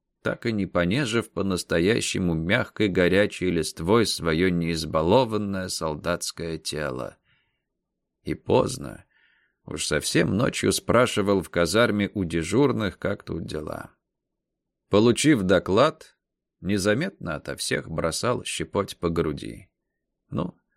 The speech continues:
слава богу, ещё сутки прожили. Может, и следующие проживём. Непостижимыми путями, невероятной изворотливостью ума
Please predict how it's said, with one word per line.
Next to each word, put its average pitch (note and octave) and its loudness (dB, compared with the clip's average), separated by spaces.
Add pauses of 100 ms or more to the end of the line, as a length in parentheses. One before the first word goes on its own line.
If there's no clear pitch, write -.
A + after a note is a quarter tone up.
(760)
слава F2 0
богу, C#2 -8
ещё D2 -4
сутки - -8
прожили. C#2 -6 (880)
Может, C3+ 2
и A#2+ -2
следующие F#2 -2
проживём. A#1+ -10 (960)
Непостижимыми C#3+ 6
путями, C#3+ 2
невероятной F3 4
изворотливостью D3 2
ума C#3+ 4